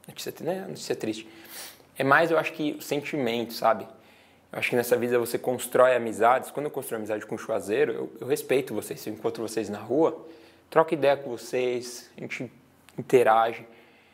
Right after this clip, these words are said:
E é a mesma coisa que eu tenho, a mesma coisa que eu tenho com o Curry, sabe? A gente se encontrou no All-Star Game do ano passado, tivemos momentos. E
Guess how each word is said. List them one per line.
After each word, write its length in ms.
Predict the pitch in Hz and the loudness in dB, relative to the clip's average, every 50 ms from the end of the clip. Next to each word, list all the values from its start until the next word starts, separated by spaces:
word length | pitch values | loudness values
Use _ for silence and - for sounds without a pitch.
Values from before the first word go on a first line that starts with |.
| _ _ _ _ _ _ _ _ _ _ - - | _ _ _ _ _ _ _ _ _ _ -16 -10
E 160 | - 151 160 | -6 -2 0
é 40 | 170 | 0
a 60 | 170 | 0
mesma 260 | 165 175 170 185 175 | 0 0 0 0 0
coisa 280 | - - 170 160 165 165 | 2 2 2 2 0 0
que 100 | - 180 | 0 -2
eu 60 | 170 | 0
tenho, 600 | 170 - 156 156 170 180 180 175 170 170 - - - - - - - _ - - - - - - - - - - - - - - - - - - _ _ - - - - _ _ _ _ _ _ _ _ _ _ _ _ _ _ _ _ _ _ _ _ _ _ _ _ _ _ _ _ _ _ _ - - - - - - _ _ _ _ - | 2 2 2 2 4 2 2 2 2 0 -4 -10 -16 -20 -20 -20 -20 _ -20 -20 -20 -20 -20 -20 -20 -20 -20 -20 -20 -20 -20 -20 -20 -20 -20 -20 _ _ -20 -20 -20 -20 _ _ _ _ _ _ _ _ _ _ _ _ _ _ _ _ _ _ _ _ _ _ _ _ _ _ _ _ _ _ _ -20 -18 -18 -18 -20 -20 _ _ _ _ -4
a 60 | 151 | -2
mesma 140 | 151 170 170 | 0 0 0
coisa 160 | 175 175 170 | 0 -2 -2
que 60 | 175 | -4
eu 40 | 165 | -4
tenho 140 | - 175 165 | -4 -4 -2
com 100 | 170 180 | 0 -2
o 40 | 170 | 0
Curry, 360 | - - 156 147 147 135 123 | 4 6 6 6 6 4 0
sabe? 340 | - - 127 127 127 120 - - - | -2 -2 -4 -4 -4 -6 -12 -18 -20
A 20 | - | -18
gente 160 | - - - | -12 -8 -6
se 80 | 147 | -4
encontrou 500 | 151 143 - 151 131 113 - 120 139 143 | -2 0 0 0 0 -2 -2 -2 -2 -2
no 60 | 135 117 | -4 -6
All-Star 280 | 107 - - 117 110 | -6 -4 -2 -2 -2
Game 200 | 98 104 104 104 | -2 -4 -6 -6
do 80 | 98 101 | -6 -6
ano 100 | 101 98 | -6 -8
passado, 720 | - - - - - - - - - 135 - - 202 - - - - _ _ _ _ _ _ _ - | -8 -10 -12 -12 -12 -10 -8 -6 -4 -4 -4 -6 -8 -12 -16 -20 -20 _ _ _ _ _ _ _ -20
tivemos 380 | - - - 120 - 135 131 120 | -14 -10 -8 -6 -6 -6 -6 -6
momentos. 640 | 123 120 113 - - - - - - - - - _ _ _ _ _ _ _ _ _ _ _ _ _ _ _ _ _ _ _ _ _ _ - - | -6 -6 -6 -6 -8 -10 -12 -14 -16 -18 -18 -20 _ _ _ _ _ _ _ _ _ _ _ _ _ _ _ _ _ _ _ _ _ _ -18 -16
E 920 | - 135 120 113 110 117 127 120 - - 135 135 - - 135 135 135 | -14 -14 -12 -12 -14 -14 -12 -12 -12 -12 -12 -12 -14 -14 -16 -18 -20